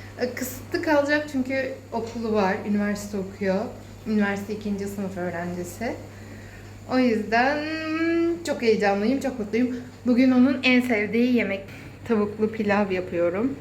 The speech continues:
Tavuğumu tencereye aldım. Suyuyla pilav yapacağım.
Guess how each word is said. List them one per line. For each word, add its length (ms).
Tavuğumu 520
tencereye 520
aldım. 500
Suyuyla 880
pilav 320
yapacağım. 640